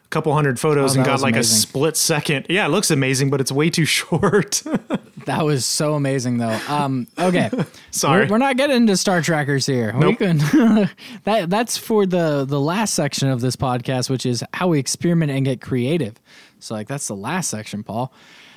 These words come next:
Speaker 2: Um, essentially, with time lapses, I have to be mindful of how long it will take the f-, the camera to actually capture the image to get good intervals between each image.
Speaker 1: Mm-hmm.
Speaker 2: 'Cause I don't want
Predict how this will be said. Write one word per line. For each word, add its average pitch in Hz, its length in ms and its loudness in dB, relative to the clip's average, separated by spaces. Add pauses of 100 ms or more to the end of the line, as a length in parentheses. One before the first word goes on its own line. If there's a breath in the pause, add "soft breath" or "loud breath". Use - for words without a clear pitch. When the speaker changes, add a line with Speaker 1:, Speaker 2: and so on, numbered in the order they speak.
(120 loud breath)
Speaker 2:
Um, 165 340 -2
essentially, 254 380 -2
with 226 80 0
time 175 160 0
lapses, 143 500 -2
I 180 160 -2
have 226 160 -2
to - 80 -8
be 208 120 2
mindful 156 420 -2
of 131 80 -6
how 139 160 -4
long 131 300 -2
it 120 280 -8
will 123 140 -4
take 131 380 -6
the 117 80 -4
f-, - 340 -18
the 113 480 -6
camera 123 260 -4
to 127 60 -4
actually 120 420 -6
capture 123 340 -6
the 110 140 -8
image 139 460 -4 (380 loud breath)
to 147 120 -4
get 135 300 -6
good 131 300 -2
intervals 131 520 -2
between 131 400 -4
each 127 200 -4
image. 165 380 -4 (180)
Speaker 1:
Mm-hmm. 127 340 -2
Speaker 2:
'Cause 151 260 -2
I 156 80 -2
don't 190 200 0
want 175 380 -2